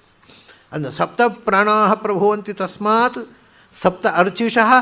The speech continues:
ಸಪ್ತ ಸಮಿಧಃ. ಈ ಸಮಿಧೆ, ರಸದ ಸಮಿಧೆಗಳು ಹಣ್ಣುಗಳು, ಅನಂತ ಬಗೆಯ ಹಣ್ಣುಗಳು,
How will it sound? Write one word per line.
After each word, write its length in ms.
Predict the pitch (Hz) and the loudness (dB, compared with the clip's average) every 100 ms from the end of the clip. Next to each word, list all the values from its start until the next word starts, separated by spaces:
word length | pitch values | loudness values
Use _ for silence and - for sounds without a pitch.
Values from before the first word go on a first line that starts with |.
| 254 - | 0 -8
ಸಪ್ತ 300 | - 214 - | -6 -4 -2
ಸಮಿಧಃ. 580 | 233 214 240 240 226 196 214 151 - _ _ _ | 0 0 -2 0 2 2 0 -4 -12 _ _ _
ಈ 100 | 208 214 | -6 -2
ಸಮಿಧೆ, 420 | 214 240 208 196 127 - - | -2 -2 -2 -2 -4 -14 -10
ರಸದ 380 | 156 180 226 233 | -6 -2 0 -2
ಸಮಿಧೆಗಳು 520 | 202 226 214 220 226 247 | -2 -4 -2 0 0 0
ಹಣ್ಣುಗಳು, 440 | 214 247 233 190 135 - _ _ _ - _ _ _ _ | 0 2 2 2 -2 -10 _ _ _ -20 _ _ _ _
ಅನಂತ 360 | - 196 240 247 | -2 0 0 0
ಬಗೆಯ 340 | 247 233 240 | 2 2 4
ಹಣ್ಣುಗಳು, 440 | 202 214 226 214 | 4 2 0 0